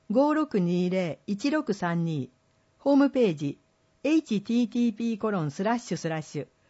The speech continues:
ダブリューダブリューダブリュードットエフユーケーエージーエーダブリューエーティーオーケーワイオードットシーオーエムスラッシュ。朗読ボランティア入門講習会、受講者募集。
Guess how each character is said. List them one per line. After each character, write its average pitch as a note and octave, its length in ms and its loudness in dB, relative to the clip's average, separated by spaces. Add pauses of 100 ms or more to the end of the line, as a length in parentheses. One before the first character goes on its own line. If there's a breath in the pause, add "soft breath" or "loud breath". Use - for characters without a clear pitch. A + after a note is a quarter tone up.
(140)
ダ F#3+ 160 2
ブ A#3 140 2
リ C#4+ 100 4
ュ C#4+ 80 4
ー C#4+ 40 2
ダ C4 160 4
ブ B3+ 120 0
リ C4 100 2
ュ B3+ 100 2
ー A#3+ 40 2
ダ A#3+ 160 2
ブ A3 80 0
リ G3 100 -2
ュ E3+ 120 -2
ー - 20 -4
ド D#3+ 140 -6
ッ - 40 -10 (120)
ト E3 180 -8 (580)
エ A3 120 2
フ D4 180 0
ユ D4 220 2
ー G#3 40 -2
ケ G#3 280 2
ー G3+ 240 4
エ - 20 -
ー C#3 100 -6
ジ A#3 120 -2
ー C4+ 320 4
エ - 20 2
ー F3 60 0
ダ F3 140 0
ブ F3+ 120 0
リ F#3+ 80 4
ュ - 60 4
ー F3 40 0
エ D#3 260 -4
ー - 340 -20
テ C#4 80 0
ィ C#4 140 4
ー C#4 80 2
オ A#3+ 120 4
ー - 40 0
ケ F#3+ 260 0
ー - 0 -
ワ F#3 160 0
イ E3+ 100 0
オ E3 200 -2
ー - 60 -16
ド E3 120 -2
ッ D#3+ 40 -2
ト E3 320 -4
シ A3 280 -2
ー G#3 80 4
オ G3+ 100 2
ー G3 60 0
エ G3 40 0
ム D3 160 -2
ス E3+ 160 -8
ラ E3 120 -4
ッ - 20 -8
シ - 220 -12
ュ。 - 40 -12 (2500)
朗 C4+ 260 8
読 D4 240 0
ボ C4+ 140 6
ラ C4+ 160 4
ン B3+ 80 0
テ G3+ 120 -6
ィ E3+ 140 0
ア C#3+ 160 -4
入 A#3+ 260 6
門 B3 260 2
講 A3 200 2
習 G#3 240 -2
会、 C#3+ 300 -6 (220)
受 G#3+ 180 0
講 D4+ 200 -2
者 G3 180 0
募 D3 140 -2
集。 C3+ 360 -6